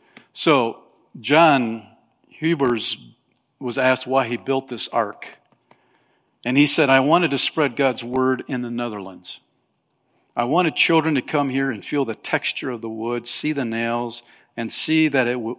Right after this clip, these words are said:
what was written in the Bible is true." And he concluded with, "I believe we're living in the end of times. We're not conscious of it. People never are." So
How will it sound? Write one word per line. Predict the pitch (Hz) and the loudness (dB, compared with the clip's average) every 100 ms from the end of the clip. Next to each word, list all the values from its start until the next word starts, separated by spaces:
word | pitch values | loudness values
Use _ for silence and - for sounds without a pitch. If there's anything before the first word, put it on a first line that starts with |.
| _ | _
what | 139 139 | -2 -2
was | 123 104 | -4 -8
written | 104 117 139 135 120 117 | -6 -2 0 0 -6 -6
in | 117 | -8
the | 107 | -6
Bible | 95 110 107 107 98 _ _ | -4 -4 -4 -8 -12 _ _
is | 113 107 | -12 -10
true." | - 131 101 - _ _ _ _ _ _ _ _ _ _ _ _ _ _ _ - | -8 -8 -10 -14 _ _ _ _ _ _ _ _ _ _ _ _ _ _ _ -6
And | 135 | 2
he | 151 | 2
concluded | 165 139 - 175 165 117 92 127 | 2 0 0 4 4 4 -4 -6
with, | 117 113 - - _ _ _ _ | -4 -4 -8 -18 _ _ _ _
"I | 143 175 | 2 4
believe | 156 147 143 | 4 4 2
we're | 131 127 | 2 2
living | 139 139 131 | 2 2 0
in | 120 | 0
the | 117 - | -4 -2
end | 135 135 | -2 0
of | 120 | -4
times. | - 120 110 104 107 - - - _ _ _ | -4 -4 -4 -6 -10 -10 -10 -14 _ _ _
We're | 120 120 | -4 2
not | 143 135 | 2 2
conscious | - 160 156 - 120 - | 0 2 2 0 -4 -2
of | 113 107 | -4 -4
it. | 123 _ _ _ _ _ | -8 _ _ _ _ _
People | - 131 120 | -4 -2 -4
never | 117 113 113 110 | -4 -4 -6 -6
are." | 107 92 - _ _ _ _ _ _ _ _ _ _ _ | -6 -8 -16 _ _ _ _ _ _ _ _ _ _ _
So | - - 147 139 139 - | 0 4 6 6 2 -2